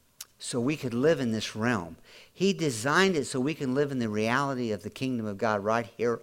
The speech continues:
on earth. He designed it so you could always forgive. He designed it so you could always have agape love.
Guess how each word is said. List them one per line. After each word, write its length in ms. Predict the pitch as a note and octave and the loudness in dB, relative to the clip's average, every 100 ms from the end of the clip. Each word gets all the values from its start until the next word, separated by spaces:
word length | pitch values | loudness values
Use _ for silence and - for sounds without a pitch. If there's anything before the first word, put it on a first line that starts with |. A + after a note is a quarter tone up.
| - | -8
on 240 | G#2+ G#2+ - | -8 -8 -10
earth. 240 | G#2 F#2 - - - - | -10 -10 -14 -18 -16 -8
He 200 | - G#3 | 0 2
designed 560 | F3+ F#3 C3 D#3+ F3+ F3 | 2 0 2 4 4 4
it 100 | B2 | 0
so 120 | C3+ | -2
you 140 | B2 | -2
could 180 | A#2 B2 - | -4 -8 -2
always 380 | F3+ G3+ C#3 - | 2 2 2 -2
forgive. 460 | - E2+ G2 D#2+ - - _ _ _ _ _ _ _ _ _ _ _ _ - _ _ _ - _ _ | -8 -8 -6 -8 -12 -20 _ _ _ _ _ _ _ _ _ _ _ _ -20 _ _ _ -20 _ _
He 160 | F#3 | -2
designed 460 | F3 F#3 F3+ G#3 G3+ | 2 2 6 6 6
it 60 | |
so 120 | D3+ D#3+ | 0 -4
you 100 | D3+ | 0
could 140 | C#3+ | 6
always 300 | D3+ G3 F3 | 10 10 8
have 180 | D3 A#2 | 4 2
agape 500 | G2 C3 D#3+ C#3 G#2 | 4 4 4 4 2
love. 260 | F#2+ E2 | 0 -6